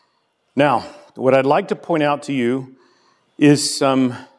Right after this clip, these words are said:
controversial pieces of this passage, because we're gonna, we're gonna take a bigger chunk of controversy later.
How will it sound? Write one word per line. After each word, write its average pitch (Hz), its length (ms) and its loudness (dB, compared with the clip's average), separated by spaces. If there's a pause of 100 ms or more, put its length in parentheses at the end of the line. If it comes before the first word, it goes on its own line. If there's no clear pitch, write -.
(760)
controversial 185 840 0
pieces 131 800 -8
of 120 320 -12
this 160 220 -8
passage, 101 640 -14 (800)
because 127 420 -4 (260)
we're 143 80 -6
gonna, 147 220 -6 (240)
we're 143 100 -8
gonna 156 140 -6
take 147 180 -8
a 110 80 -6
bigger 113 600 -4 (680)
chunk - 420 -2
of 113 140 -8
controversy 113 600 -4
later. 107 420 -4